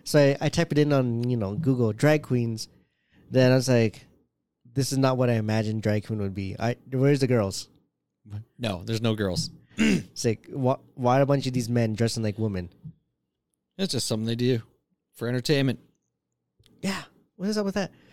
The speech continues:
Speaker 1: It's like the time when I, we found out Oscar De La Hoya likes to wear women's clothes.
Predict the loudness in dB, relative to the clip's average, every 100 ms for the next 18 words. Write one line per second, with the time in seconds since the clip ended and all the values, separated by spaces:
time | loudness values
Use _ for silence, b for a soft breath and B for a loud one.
0 | b b -2 0 -2 -2 -2 0 0 2
1 | 2 2 2 2 0 -2 -2 0 -2 -2
2 | -2 -2 -2 0 0 0 2 2 0 -2
3 | -2 0 0 -4 -4 -4 -6